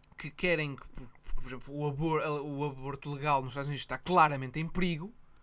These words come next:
Não é só no Alabama, é, e na Geórgia, é em todo o território dos Estados Unidos, porque mal a juíza, eh, Ruth Bader Ginsburg morra, o Donald Trump vai nomear um juiz conservador para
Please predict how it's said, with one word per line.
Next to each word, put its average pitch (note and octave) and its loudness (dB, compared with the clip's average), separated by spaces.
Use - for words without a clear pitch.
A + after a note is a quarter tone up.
Não D#3+ 0
é D#3+ 2
só C#3+ 0
no C3 -4
Alabama, D#3 2
é, B2 -4
e A#2 -8
na B2 -6
Geórgia, D#3 2
é - -2
em B2+ -6
todo D3+ 2
o A#2+ -6
território C#3 -6
dos - -12
Estados C#3+ -6
Unidos, F#3 -8
porque D3+ -2
mal D3 2
a C#3 -4
juíza, B2+ -6
eh, B2 -14
Ruth C#3 -8
Bader B2+ 6
Ginsburg B2 -2
morra, B2 2
o - -12
Donald D3+ 0
Trump C3+ -2
vai D3 0
nomear C#3 -4
um B2+ -10
juiz B2+ -8
conservador B2+ -6
para B2+ 0